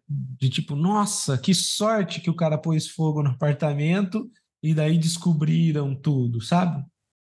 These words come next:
Mas, é, f-, fica a impressão de que já descobriram esse plano Bojinka e não, esse plano Bojinka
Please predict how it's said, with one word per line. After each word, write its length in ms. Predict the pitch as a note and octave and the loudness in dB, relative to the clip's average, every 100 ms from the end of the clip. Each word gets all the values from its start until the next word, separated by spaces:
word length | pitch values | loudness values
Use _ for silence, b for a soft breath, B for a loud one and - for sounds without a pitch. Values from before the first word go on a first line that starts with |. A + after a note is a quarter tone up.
| - | -8
Mas, 580 | D3 D#3+ E3+ E3+ E3+ | -2 0 2 2 0
é, 100 | E3+ | 0
f-, 260 | D3 A3 G3 | -2 0 -2
fica 300 | - F#3+ A3 | 0 0 0
a 60 | A3 | 0
impressão 600 | G3 F#3+ F3 E3+ G3 G#3+ | 0 2 0 2 0 2
de 140 | F3 | 2
que 580 | E3+ F3+ F3 D#3 C#3 - - - - _ _ C#3+ | 2 2 2 2 -2 -6 -12 -16 -20 _ _ -2
já 280 | B2 F#3+ | 2 2
descobriram 520 | A3 - G3 D#3 E3 F3 | 0 -2 -2 0 2 2
esse 220 | E3 D3 | 0 -2
plano 260 | D3 D3 | 0 0
Bojinka 560 | C#3+ C3+ B2 B2 D#3 F3 | 0 0 0 0 0 0
e 80 | F3 | 0
não, 280 | D3+ B2+ A#2+ | 0 0 0
esse 140 | A#2+ | -2
plano 180 | C3+ C3 | 0 0
Bojinka 840 | B2+ C3 A#2 C3+ C#3+ D#3 E3 F3+ | 2 0 2 0 0 2 2 0